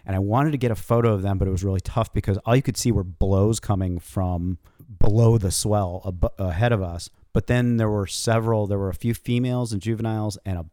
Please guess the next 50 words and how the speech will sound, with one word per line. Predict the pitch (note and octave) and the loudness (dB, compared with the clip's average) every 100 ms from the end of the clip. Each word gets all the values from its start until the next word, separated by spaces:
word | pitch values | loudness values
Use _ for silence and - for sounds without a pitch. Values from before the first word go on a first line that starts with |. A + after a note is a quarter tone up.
| - | 0
big | A#2 A2+ | 0 2
male | A2 A2 F#2+ F2 - _ _ - | 2 2 0 -4 -10 _ _ -2
that | G#2+ | 0
were | G#2+ | 2
actually | A#2 - A2 | 2 2 2
working | G#2+ A#2 A#2 | 2 2 2
their | G#2 | 0
way | G2+ G2 G2+ | 0 -2 -2
in | A2+ A2 | 0 2
towards | F#2+ - G#2 G2+ F#2+ | 2 2 -2 -2 -6
the | E2+ | -10
boat | D2+ F2 G#2+ F2+ - - _ _ _ _ - | -6 0 2 0 -6 -20 _ _ _ _ -6
as | G2+ F#2 | -2 0
they | F#2 G#2 | 2 2
were | G#2+ | 2
surging, | - G2 F#2 F2+ | 0 -2 -2 -2
and | F2+ | -2
they | F#2 | -2
were | G2+ | -2
behind | E2+ E2 - C3 G#2+ | -4 -6 0 0 2
us, | F#2+ | 0
and | F#2+ | -2
they | |
were | F#2+ | -4
coming | - - G#2 F#2+ - | -4 -2 -2 -2 -6
up, | G#2 F#2 | -6 -6
uh, | F#2+ - | -10 -10
gaining | F2+ A2 G2 | -4 -2 -2
speed | F2 - - A2 F#2+ | -4 -6 -2 0 -2
on | E2 - - | -6 -12 -14
us. | - - | -14 -10
And | F2+ | -4
I | |
w-, | F#2+ G#2 - - _ _ - | -4 -4 -10 -20 _ _ -4
I | G2 | 2
wanted | B2+ B2+ | 4 4
to | A#2 | 4
get, | A#2 - _ - | 0 -2 _ -6
see | - | 0
if | B2 | 2
I | A2 | 2
could | G2 | 0
get | G#2 G#2 | -2 -4
some | F2 | -4
photos, | - A#2+ G#2+ F2+ | 2 4 4 0
so | - F#2+ | -2 0
I, | G#2+ A2+ | 0 0
I | G#2 A#2+ | 0 2
went | A#2+ G2+ | 4 2
outside, | F#2 - A#2+ F#2+ E2+ F2+ | -2 -2 0 0 -4 -10